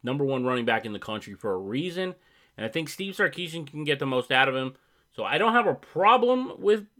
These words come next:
Bijan, uh, number two here, sp-, mostly because who's at number one? I think we all agree, Breece Hall, uh, very deserving of being in that number one spot. Now, a big reason why Iowa State has been so good.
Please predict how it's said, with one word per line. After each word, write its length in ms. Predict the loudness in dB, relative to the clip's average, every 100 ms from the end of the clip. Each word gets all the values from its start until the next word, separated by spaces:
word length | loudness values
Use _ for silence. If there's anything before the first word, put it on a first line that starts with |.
| _
Bijan, 540 | -6 -4 -2 0 0 0
uh, 160 | 0
number 280 | -2 -6 -8
two 260 | -6 -4 0
here, 240 | 0 0
sp-, 400 | -4 -14 -16 -16 _ _ _ _ _ _ -2
mostly 340 | 6 6 4
because 240 | 2 0 0
who's 220 | -4 -2
at 80 | 0
number 240 | 0 0
one? 340 | 0 0 -2 -6 _ _ _ -4
I 20 |
think 160 | -2
we 120 | 6 10
all 180 | 10
agree, 360 | 8 4 4 4
Breece 340 | 2 0 0
Hall, 440 | 4 8 10 8 4 _ _ _ _
uh, 200 | -2 0
very 260 | 4 4 6
deserving 560 | 2 4 4 6 2
of 160 | 0 0
being 220 | 0 2
in 200 | 0 0
that 160 | -2 -2
number 220 | -2 0
one 180 | 0 -2
spot. 280 | 4 4
Now, 160 | 4 0
a 60 | 0
big 280 | 2 0
reason 400 | 0 -4 -2 -2
why 460 | 0 2 2 0 -2 _ _ 0
Iowa 280 | 2 2
State 240 | -2 -4 -4
has 80 | -4
been 180 | -6
so 160 | -2 -2
good. 440 | 2 4 4 4